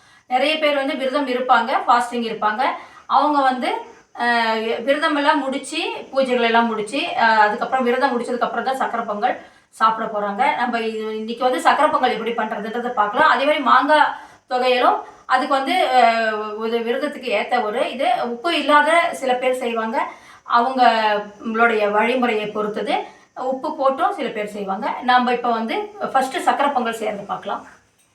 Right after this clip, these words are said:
சக்கரை பொங்கலுக்கு எ-, அளவு வந்து பாருங்க, டூ ஹண்ட்ரட் கிராம்ஸ், அஹ், பச்சரிசி,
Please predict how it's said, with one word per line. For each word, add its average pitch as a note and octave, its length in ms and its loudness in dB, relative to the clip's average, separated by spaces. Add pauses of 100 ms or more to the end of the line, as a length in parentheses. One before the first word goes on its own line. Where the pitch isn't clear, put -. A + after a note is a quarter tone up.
(1200)
சக்கரை D#4+ 340 0
பொங்கலுக்கு A3 520 2 (140)
எ-, A3+ 240 4
அளவு B3+ 280 6
வந்து B3 320 2
பாருங்க, A#3+ 260 0 (200)
டூ C#4 160 -2
ஹண்ட்ரட் B3+ 420 2
கிராம்ஸ், A3+ 420 0 (200)
அஹ், G#3 260 2
பச்சரிசி, G#3 560 0